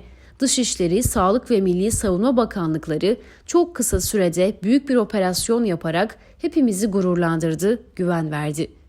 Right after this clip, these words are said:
Dev askeri uçağın ölümcül virüse karşı tam donanımlı bir uçan hastaneye dönüştürülmesi, uçağın Çin'e gidişi,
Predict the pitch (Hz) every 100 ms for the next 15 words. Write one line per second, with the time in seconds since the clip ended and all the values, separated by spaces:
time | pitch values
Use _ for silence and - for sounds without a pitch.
0 | - 226 262 208 214 - 220 233 190 -
1 | 196 185 233 208 208 208 247 240 208 -
2 | 208 196 160 165 208 233 - - - 277
3 | 302 277 240 226 226 240 226 208 - -
4 | 254 233 220 - 220 196 196 220 202 190
5 | - - 165 160 156 - 202 214 - -
6 | 269 262 302 302 285 247 247 214 156 147
7 | - 185